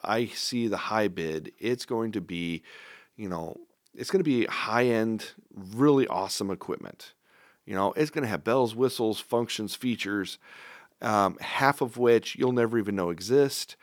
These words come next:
but you've paid for. Congratulations. And so a lot of times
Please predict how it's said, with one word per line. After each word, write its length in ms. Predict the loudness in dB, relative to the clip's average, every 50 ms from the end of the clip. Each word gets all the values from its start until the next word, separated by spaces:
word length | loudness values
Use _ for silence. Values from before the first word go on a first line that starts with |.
| -20 -20 -20 _ -6
but 140 | -4 -4 -4
you've 160 | -4 -8 -8
paid 240 | -8 -8 -8 -8 -6
for. 180 | -8 -6 -6
Congratulations. 920 | -8 -10 -14 -10 -8 -8 -8 -8 -10 -10 -10 -10 -10 -12 -14 -16 -18 -20 -20 _ _ _ _ -20 _ _ -4
And 300 | -2 0 0 0 0 0
so 280 | 2 6 6 8 8 8
a 120 | 6 6
lot 180 | 6 6 6 4
of 60 | 2
times 280 | 0 -2 -2 -2 -4